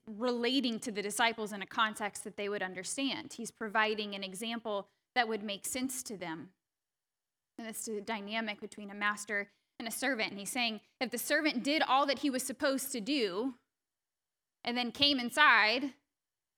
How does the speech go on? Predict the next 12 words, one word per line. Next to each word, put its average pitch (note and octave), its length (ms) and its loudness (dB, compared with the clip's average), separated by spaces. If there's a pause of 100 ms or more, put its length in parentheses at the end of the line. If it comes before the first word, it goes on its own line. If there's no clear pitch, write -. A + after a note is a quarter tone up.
(2500)
would B3 220 2
the C4+ 100 4
master C4 500 4
thank E4 440 0
him C4 260 2
for C4+ 180 0
doing B3+ 400 0
what A#3 140 0
was A3+ 160 -2
expected A#3 640 -2
of F3 200 -4
him? - 340 -16